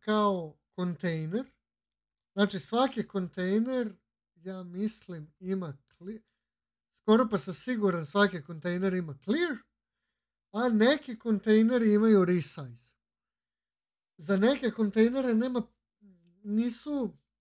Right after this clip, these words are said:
takva je struktura da nije adekvatno reći resize. Ovaj, rade drugačije i onda nije u veličini fora, ovaj, kako god to razumeli.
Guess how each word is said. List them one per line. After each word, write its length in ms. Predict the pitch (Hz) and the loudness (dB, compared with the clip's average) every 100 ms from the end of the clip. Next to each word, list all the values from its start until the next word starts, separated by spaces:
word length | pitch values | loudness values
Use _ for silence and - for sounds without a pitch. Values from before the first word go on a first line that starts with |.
| _ _ _ _ _ _ _ _ _ | _ _ _ _ _ _ _ _ _
takva 320 | 220 233 240 | 2 2 2
je 100 | 311 | -4
struktura 960 | 226 226 220 - - 233 269 330 285 220 - | -4 -4 -8 -8 -10 -4 -2 -2 -4 -6 -8
da 240 | 180 202 | -2 0
nije 480 | 202 220 277 311 269 | 2 0 -2 -2 -2
adekvatno 840 | 214 214 - 185 233 269 - 220 | 2 0 -2 -4 -2 -2 -2 0
reći 400 | 202 202 196 240 | 2 0 -2 0
resize. 800 | 190 196 147 - 170 135 127 _ _ _ _ | 2 0 -2 -8 -8 -8 -12 _ _ _ _
Ovaj, 520 | 156 156 160 156 160 | -12 -10 -10 -8 -6
rade 380 | 180 247 240 190 | -2 0 -2 -4
drugačije 800 | 175 180 180 214 226 302 285 226 | -8 -10 -6 -6 -8 -12 -8 -6
i 60 | |
onda 240 | 269 277 262 | -6 -8 -10
nije 320 | 240 311 330 | -10 -10 -10
u 100 | 294 | -8
veličini 800 | 233 233 226 220 - 247 254 233 | -2 -2 0 -4 -8 -8 -6 -8
fora, 460 | - 175 185 240 - _ _ _ _ _ _ _ | -10 -8 -4 -4 -6 _ _ _ _ _ _ _
ovaj, 500 | 160 165 165 165 156 | -16 -14 -14 -14 -10
kako 300 | 185 175 175 | -10 -10 -6
god 240 | 196 196 | -6 -4
to 140 | 190 | -6
razumeli. 580 | 160 143 165 247 285 220 | -6 -8 -8 -6 -6 -10